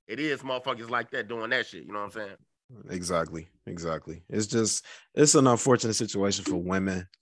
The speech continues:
Speaker 2: It's, like, terrible, a terrible situation to be in. So, uh, prayers up to everybody in the situation, to anybody who will be forced to keep a child in this shit. Like,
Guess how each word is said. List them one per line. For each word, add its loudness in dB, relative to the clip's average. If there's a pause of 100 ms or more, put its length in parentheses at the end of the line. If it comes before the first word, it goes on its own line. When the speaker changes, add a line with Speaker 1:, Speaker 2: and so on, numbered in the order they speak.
(220)
Speaker 2:
It's, -2
like, 0 (280)
terrible, 6
a -6
terrible 2
situation -2
to -6
be -2
in. -8 (560)
So, 6
uh, 4 (160)
prayers 10
up 8
to 4
everybody 8
in 2
the -4
situation, 0
to -2
anybody 4
who 0
will 0
be -4
forced 0
to -4
keep -6
a -8
child 4
in -4
this 0
shit. 0
Like, -4